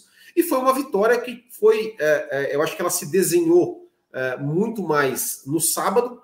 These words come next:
na sprint, né? Ou seja, ele ganhou, é, a corrida, é, ultrapassando o, simplesmente o campeão da temporada, né? Com uma briga espetacular,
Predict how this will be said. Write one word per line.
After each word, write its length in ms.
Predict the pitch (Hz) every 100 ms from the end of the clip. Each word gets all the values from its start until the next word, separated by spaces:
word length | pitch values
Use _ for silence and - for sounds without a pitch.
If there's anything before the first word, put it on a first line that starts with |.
| -
na 100 | 139
sprint, 640 | 143 - 156 254 - - _ _ _
né? 240 | 135 147 -
Ou 80 | 127
seja, 240 | 143 147
ele 300 | 147 175 - 123
ganhou, 840 | 123 196 175 202 208 - - _ _ _
é, 140 | - 117
a 140 | 110
corrida, 640 | - 143 120 147 107 95 - _ _
é, 320 | 110 120 120 -
ultrapassando 1080 | 214 - - - 185 - - 156 135 107 95 _ _
o, 160 | 127 127
simplesmente 760 | - 233 220 180 139 139 135 139
o 80 |
campeão 640 | - 180 - 160 170 - 254
da 80 | 143
temporada, 640 | 135 - 110 127 202 - _ _ _ _ _ -
né? 140 | 127
Com 220 | 139 - 165
uma 120 | 156
briga 480 | - 160 143 143 -
espetacular, 1120 | 202 285 - 185 - - 123 107 170 196 -